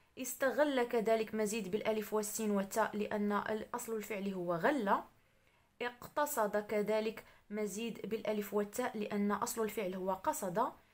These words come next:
بالنسبة للفعل يدوم، إذا أصل الفعل هو دام، هنا فقط ياء، هي ياء المضارع، تصريف الفعل في المضارع، فهي لا تعتبر من أحرف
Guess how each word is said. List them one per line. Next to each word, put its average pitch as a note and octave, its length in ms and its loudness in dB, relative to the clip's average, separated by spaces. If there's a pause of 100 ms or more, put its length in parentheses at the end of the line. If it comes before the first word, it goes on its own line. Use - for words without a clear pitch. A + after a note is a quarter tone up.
(380)
بالنسبة C#4+ 460 -2
للفعل D4+ 440 4
يدوم، B3+ 640 4 (640)
إذا A3+ 220 -4
أصل C4+ 200 2
الفعل C4+ 380 0
هو B3 180 4
دام، A3+ 460 4 (260)
هنا B3+ 400 0
فقط D#4 520 2
ياء، A3+ 380 2
هي G#3 280 2
ياء B3+ 220 4
المضارع، D4 500 6
تصريف A#3 380 -2
الفعل A#3 260 0
في - 80 -8
المضارع، C4 420 2
فهي G#3 480 0
لا B3 120 4
تعتبر A#3+ 500 2
من C4 120 -2
أحرف B3 400 2